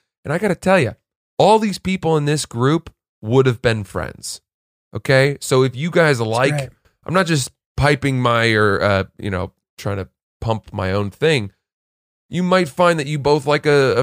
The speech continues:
Speaker 1: a, a similar band. You might find a friend in, I don't, I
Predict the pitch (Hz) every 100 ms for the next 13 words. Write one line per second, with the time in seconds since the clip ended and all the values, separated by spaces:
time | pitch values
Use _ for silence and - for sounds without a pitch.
0 | - 127 - - 147 147 120 - 120 143
1 | 127 107 90 85 - - 139 151 139 160
2 | 165 147 - 139 147 135 - 143 147